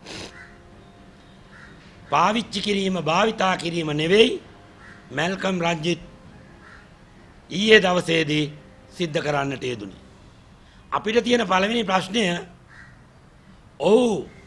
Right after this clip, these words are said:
සර්ව බලධාරී දෙවි කෙනෙක් විශ්වාස කරමින්, ඔහුට යාඥා පවත්වමින්, ඔහු එළියට ඇවිල්ලා යුක්තිය ඉල්ලනවා පවතින ආණ්ඩුවේ. ඇයි? අර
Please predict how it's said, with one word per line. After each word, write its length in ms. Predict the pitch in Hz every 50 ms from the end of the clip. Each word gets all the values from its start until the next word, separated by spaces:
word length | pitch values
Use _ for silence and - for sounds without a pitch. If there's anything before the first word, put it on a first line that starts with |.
| - - -
සර්ව 300 | - - 156 160 175 202 220
බලධාරී 600 | 214 220 220 220 208 233 220 220 220 220 214 175
දෙවි 180 | 175 175 196
කෙනෙක් 360 | 190 214 220 226 220 - - - - - - - - - - - - - - - - - - -
විශ්වාස 460 | 131 143 143 - 180 180 190 196 185
කරමින්, 420 | 202 185 220 226 240 254 269 262 - - - - - - - - - - - - - - - - - -
ඔහුට 260 | - 156 196 220 220 220
යාඥා 520 | 180 156 147 160 170 - - 180 202 202 202
පවත්වමින්, 640 | 190 214 220 220 220 220 202 247 240 254 254 233 196 170 147 - - - - - - - - - - - - - - - - -
ඔහු 220 | 151 190 214 202
එළියට 280 | 185 190 202 247 247 233
ඇවිල්ලා 480 | 240 220 208 202 185 180 165 131 98 - - - - - - - - - - - - - - - - - - - - -
යුක්තිය 460 | 160 190 190 190 - - 240 254 247
ඉල්ලනවා 480 | 247 214 202 185 170 156 156 160 151 143 - - - - - - - - -
පවතින 400 | - 160 185 196 175 190 185 180
ආණ්ඩුවේ. 500 | 170 175 190 190 185 160 143 117 87 - - - - - - - - - - - - - - - - - - - - - - - - - -
ඇයි? 360 | 160 202 196 190 175 - - - - - - - - - - - - - - - - - - -
අර 140 | - 147 170